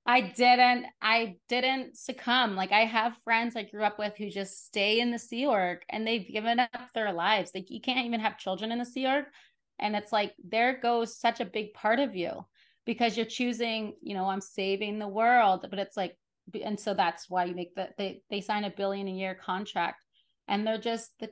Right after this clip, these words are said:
I was in the Sea Org. I know what the day-to-day life is like. It's drudgery. It's the long, menial tasks, trying to get public to buy things. It's very money hungry. It's a very sad existence.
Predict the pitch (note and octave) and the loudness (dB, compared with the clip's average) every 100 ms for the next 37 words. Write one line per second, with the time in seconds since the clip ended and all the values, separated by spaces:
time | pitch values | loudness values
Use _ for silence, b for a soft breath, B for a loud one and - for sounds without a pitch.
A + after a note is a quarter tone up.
0 | - - A#3 B3 - A3 A#3+ A#3+ A#3+ A3 | -6 0 2 2 -4 -4 -4 -4 -8 -6
1 | F#3+ F#3 F3+ G3 A3 A3+ A3 G3+ G3 F#3+ | -4 0 -2 0 -2 -2 -4 -6 -2 0
2 | F#3+ F#3+ G3 F#3 F#3 F3 F3+ F3 F#3+ E3+ | 0 -4 -4 -2 0 -2 -4 -8 -6 -4
3 | F3 - - G3+ G3 F#3+ G#3+ G#3 G#3+ - | -6 -12 -10 -2 -2 -2 -6 -6 -4 -6
4 | - - E3+ F#3 F#3+ G3 G3+ - F#3+ G3+ | -10 -10 -2 0 2 -2 -4 -6 -6 -4
5 | G#3 G#3 - F#3+ F3+ F#3 - _ b b | -6 -8 -2 2 2 0 -6 _ b b
6 | - A#3 A3 A3+ A3+ - A#3 A3 A3 - | -4 0 2 2 0 0 0 0 0 -2
7 | G#3+ F#3+ G3 G3 G3 F3+ F#3+ F3+ - F#3+ | 2 4 4 -2 -8 -10 -12 -12 -6 -4
8 | G3+ G#3 G#3 G#3+ G3+ G3 F#3+ G3 G3 F#3 | -2 -2 -2 -2 -4 -4 -4 -4 -4 -4
9 | G3 G#3+ G#3+ - F3 F#3 F#3 E3+ F3 - | -2 -2 -4 -2 0 0 -2 -8 -12 -8
10 | A#3 C4 - | -6 -8 -10